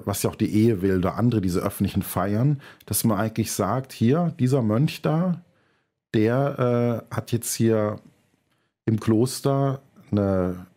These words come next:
väterliche Leitungsfunktion und der ist auch bekannt. Also es macht ja auch bewusst der Bischof der Ortskirche,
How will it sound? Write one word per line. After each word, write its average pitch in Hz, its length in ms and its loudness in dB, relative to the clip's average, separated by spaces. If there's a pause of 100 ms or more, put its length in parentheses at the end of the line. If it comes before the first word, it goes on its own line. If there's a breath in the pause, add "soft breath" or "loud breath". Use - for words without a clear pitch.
väterliche 107 720 -2
Leitungsfunktion 135 1080 -2 (480 soft breath)
und 104 160 0
der 107 140 2
ist - 180 -6
auch 85 140 -6
bekannt. - 640 -4
Also 90 160 -4
es - 100 -4
macht 113 200 -2
ja 107 60 0
auch - 40 -14
bewusst 110 300 -2
der 95 80 0
Bischof 98 480 -2
der 90 140 -4
Ortskirche, 139 720 -4